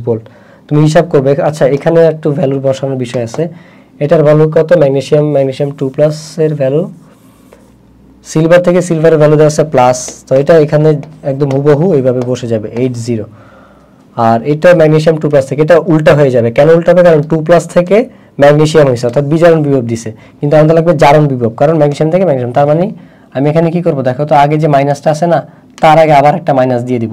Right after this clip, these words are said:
উল্টা করতেছি। তাহলে আগে তো এমনিতে একটা মাইনাস আছেই, আর আমি জারণ বিভব বানানোর জন্য আরেকটা মাইনাস দিচ্ছি উল্টা করার জন্য, তাহলে মাইনাস আর মাইনাস ultimately plus হয়ে যাবে। তাহলে এখানে হবে টু পয়েন্ট থ্রি সেভেন volt। তাহলে আমি যদি two point three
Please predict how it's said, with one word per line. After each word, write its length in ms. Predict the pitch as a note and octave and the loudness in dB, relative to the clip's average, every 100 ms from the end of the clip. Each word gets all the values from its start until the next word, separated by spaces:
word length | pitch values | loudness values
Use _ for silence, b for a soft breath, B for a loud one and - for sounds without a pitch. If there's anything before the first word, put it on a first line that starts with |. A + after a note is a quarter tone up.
| A#2 | -6
উল্টা 160 | C3 D3 | -2 -2
করতেছি। 320 | C3+ A#2+ A#2+ A#2 B B B | -4 -6 -8 -12 B B B
তাহলে 160 | D3 D3 D3+ | 0 2 2
আগে 120 | E3 E3 | 0 0
তো 40 | E3+ | 0
এমনিতে 200 | E3+ E3+ | 2 -2
একটা 140 | F3 E3 - - _ _ _ - C3+ | 0 0 0 -12 _ _ _ -4 0
মাইনাস 300 | C#3+ D3 D3 C3 | 2 2 0 -2
আছেই, 260 | - A2+ G2+ - B B B B B2 | -4 -10 -10 -20 B B B B 0
আর 60 | C#3+ | 2
আমি 100 | D#3 D#3+ | 2 2
জারণ 220 | D#3+ D#3 E3 | 4 4 2
বিভব 160 | D#3+ E3 | 0 2
বানানোর 240 | E3 E3+ D#3+ | 2 2 0
জন্য 120 | E3 F3 C#3+ | 0 2 0
আরেকটা 240 | D3+ E3 D3+ | 0 0 0
মাইনাস 200 | C#3 C3 | 0 0
দিচ্ছি 200 | B2 A#2 B2+ | -4 -6 -6
উল্টা 160 | B2+ C3 | -4 -4
করার 140 | C3 A#2+ | -2 -4
জন্য, 100 | A#2 | -6
তাহলে 140 | B2+ A#2+ | -4 -2
মাইনাস 200 | B2+ C3+ | -2 -2
আর 60 | D#3 | -2
মাইনাস 260 | D3 D#3 - D3 | -2 -6 -4 -2
ultimately 280 | C#3+ C#3+ D3 | -2 -8 -2
plus 180 | B2+ B2+ C#3 | 0 0 -4
হয়ে 120 | B2 | -6
যাবে। 140 | A#2+ F3+ F3+ B B - | -4 -4 -6 B B -6
তাহলে 160 | C3+ C3+ | -4 -2
এখানে 160 | D3+ D3+ | 0 2
হবে 140 | D#3 F3 - | 2 -2 -2
টু 100 | E3+ F3 F3 | 2 2 2
পয়েন্ট 360 | F3 F3 G#3 B3 - _ - - - | 2 4 4 -2 -10 _ -16 -16 -18
থ্রি 200 | - D3+ D#3+ D#3 E3 | -6 0 0 0 0
সেভেন 280 | D#3+ F3+ F#3 B2 | 2 2 0 -4
volt। 240 | B2 A#2 - B B B | -6 -6 -12 B B B
তাহলে 180 | - C#3 | -2 0
আমি 80 | C#3+ D3+ | 2 0
যদি 120 | E3 E3+ - | -2 -6 0
two 100 | E3 D#3+ | 2 4
point 200 | F3 E3+ E3+ | 4 4 2
three 120 | - | -2